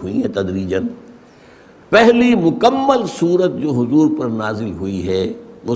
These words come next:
سورۃ الفاتحہ ہے، سات آیات۔ سورہ علق کی پانچ آیات،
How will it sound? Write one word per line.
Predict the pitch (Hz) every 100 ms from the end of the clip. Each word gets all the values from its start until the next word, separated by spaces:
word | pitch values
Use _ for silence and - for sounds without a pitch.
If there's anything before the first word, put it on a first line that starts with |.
| -
سورۃ | 123 -
الفاتحہ | 127 - 110 - 90 76
ہے، | - - - - - - - - - - - - -
سات | 123 120 -
آیات۔ | 78 - - - - - - - - - - - - - - - -
سورہ | 139 135
علق | 139 170 -
کی |
پانچ | 135 135 131 104
آیات، | 95 90